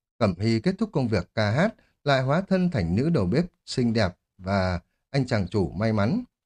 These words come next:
Cho nên các ngươi cần phải cố gắng, ta cũng cần phải cố gắng. Ở cái thế giới này, ta là nghèo nhất. Giang Thái Huyền lắc đầu thở dài.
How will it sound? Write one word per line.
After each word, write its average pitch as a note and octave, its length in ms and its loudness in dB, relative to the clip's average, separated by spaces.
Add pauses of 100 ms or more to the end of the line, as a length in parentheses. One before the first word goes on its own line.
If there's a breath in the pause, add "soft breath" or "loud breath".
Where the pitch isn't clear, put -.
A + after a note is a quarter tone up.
(480)
Cho C#3 100 2
nên A#2+ 220 2
các E3 200 -4
ngươi A#2+ 220 2
cần A2 200 -2
phải E2+ 160 -6
cố C3 140 0
gắng, C#3+ 320 0 (180)
ta F#3 220 0
cũng A3 120 -6
cần A2+ 220 0
phải F2 140 -4
cố C3 140 -2
gắng. C#3 300 -2 (300)
Ở D3 120 0
cái F#3 120 0
thế F3+ 160 2
giới F3+ 160 2
này, A2+ 280 0 (120)
ta A#2 140 0
là G2 120 0
nghèo E2+ 260 0
nhất. C3+ 280 0 (240)
Giang A2 280 0
Thái D#3+ 100 2
Huyền B2+ 180 2
lắc C3+ 300 -2
đầu A2 260 0
thở F#2 220 -2
dài. F#2 300 -2